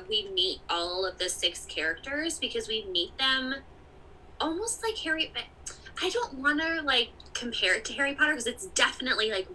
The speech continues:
way different. Like, it's not the same thing, but, like, when you're given your, your owl to come to Hogwarts, like, it's, it's different because it's like, "Oh, you have Magic Billy and you know about it,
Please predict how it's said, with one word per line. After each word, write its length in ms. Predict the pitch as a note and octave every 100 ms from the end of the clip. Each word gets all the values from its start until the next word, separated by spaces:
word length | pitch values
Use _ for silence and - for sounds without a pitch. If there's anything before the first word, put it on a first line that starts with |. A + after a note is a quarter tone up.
| G#3
way 220 | G3 G3
different. 420 | F3 D#3+ D#3 -
Like, 160 | F#3+ F#3+
it's 180 | G3+ -
not 440 | G3+ G#3+ A3 -
the 80 | A3
same 300 | - F3 F3+
thing, 260 | E3 D#3 F3+
but, 160 | F3+
like, 220 | G3+ G3 - - - -
when 200 | B3 B3+
you're 120 | C#4+
given 380 | C4+ C4 C#4 C4
your, 260 | A#3+ A3+ A3
your 240 | G3+ - -
owl 280 | A3+ G#3+ G3
to 140 | -
come 340 | G#3+ G3+ G3 F#3+
to 560 | - G#3 F#3 F3+ F3 - - -
Hogwarts, 680 | - C#4 C4 E3+ D#3+ - -
like, 160 | A3+
it's, 180 | G#3+ -
it's 220 | - A3+ -
different 500 | - C#4+ - - -
because 440 | G#3+ F#3+ F#3+ F3+ F3
it's 240 | F#3 F3 -
like, 280 | F3+ F3 -
"Oh, 100 | -
you 200 | A#3 A3
have 240 | A3+ G3+ G3+
Magic 340 | F#3+ F#3 F#3
Billy 280 | F#3+ F3+ F3+
and 200 | F3 F3
you 80 | E3
know 260 | F3+ C4+ C4
about 320 | A#3 A3+ G#3+
it, 220 | A3+ A3